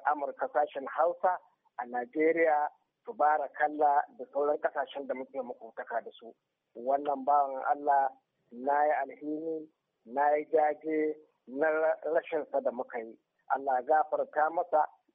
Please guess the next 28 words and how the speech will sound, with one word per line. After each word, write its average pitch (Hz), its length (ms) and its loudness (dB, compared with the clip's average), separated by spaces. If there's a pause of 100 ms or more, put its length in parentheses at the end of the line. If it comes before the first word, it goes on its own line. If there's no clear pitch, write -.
Allah 151 280 2 (120)
ya 135 60 0 (120)
amfani 131 560 -2
iyalansa, 131 640 2 (320)
Allah 135 340 0
ya 127 80 -2
masa 165 320 0
albarka. 131 540 0 (440)
Amma 165 280 0 (100)
kuma 180 220 2 (100)
idan 143 240 -6
tamu 147 320 0
ta 147 220 4
zo, 156 280 -2 (280)
Allah 151 280 2
ya 127 120 0
kyautata 123 460 -2
mana. 123 260 0 (360)
Ina 147 200 0 (140)
ta'aziyya 147 640 0 (460)
ga 127 80 -8
dukkan 151 340 -2
wakilan 135 600 0
sashen 143 420 -2
Hausa 151 300 0
na 160 60 0
muryar 156 280 4 (180)
Amurka 143 500 0